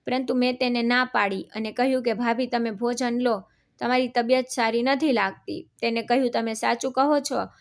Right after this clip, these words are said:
મારી તબિયત સારી નથી." મારી ભાભીને આવી હાલતમાં જોઈને હવે મને મારી માના વર્તનની ચિંતા થવા લાગી. મેં ભાભીને આશ્વાસન આપ્યું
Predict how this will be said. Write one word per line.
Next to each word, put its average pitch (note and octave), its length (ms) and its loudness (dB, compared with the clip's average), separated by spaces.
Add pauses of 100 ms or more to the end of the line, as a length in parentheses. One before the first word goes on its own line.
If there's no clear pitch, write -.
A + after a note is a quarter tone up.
(220)
મારી B3 180 2
તબિયત B3 380 2
સારી A#3+ 340 0
નથી." C#4+ 600 -2
મારી A3 200 -2
ભાભીને A#3 420 0
આવી A#3+ 300 0
હાલતમાં A#3+ 480 0
જોઈને B3 460 -2 (360)
હવે B3 160 2
મને B3+ 320 2
મારી B3+ 460 0 (220)
માના A#3+ 380 0
વર્તનની C4 540 0
ચિંતા C4 480 0
થવા B3 300 2
લાગી. G#3+ 440 -2 (140)
મેં G#3+ 100 -6
ભાભીને A#3 380 0
આશ્વાસન A3+ 720 -2
આપ્યું C4 420 0